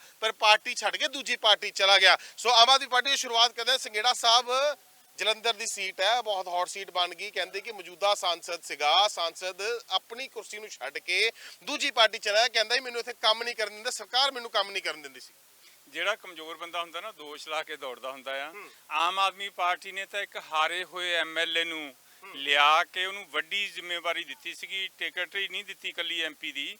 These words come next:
Speaker 1: ਹੂੰ।
Speaker 2: ਉਹਨੂੰ ਤੁਹਾਨੂੰ ਪਤਾ ਘਮਸਾਨ ਹੁੰਦਾ ਆ ਬਾਈ ਇਲੈਕਸ਼ਨ ਦੇ ਵਿੱਚ।
Speaker 1: ਹੂੰ।
Speaker 2: ਇਹ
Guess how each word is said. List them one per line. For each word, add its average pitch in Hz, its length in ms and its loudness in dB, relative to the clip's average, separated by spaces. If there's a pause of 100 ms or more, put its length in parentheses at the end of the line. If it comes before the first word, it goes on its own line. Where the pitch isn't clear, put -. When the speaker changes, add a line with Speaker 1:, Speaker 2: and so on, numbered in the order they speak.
Speaker 1:
ਹੂੰ। 165 100 -20 (200)
Speaker 2:
ਉਹਨੂੰ 196 360 -12
ਤੁਹਾਨੂੰ 185 240 -10
ਪਤਾ 208 200 -8 (100)
ਘਮਸਾਨ 175 400 -2
ਹੁੰਦਾ 160 380 -2
ਆ 185 40 0
ਬਾਈ 165 240 2
ਇਲੈਕਸ਼ਨ 160 340 -4
ਦੇ 151 80 -10
ਵਿੱਚ। 135 280 -16
Speaker 1:
ਹੂੰ। 220 240 -12 (300)
Speaker 2:
ਇਹ 156 120 -8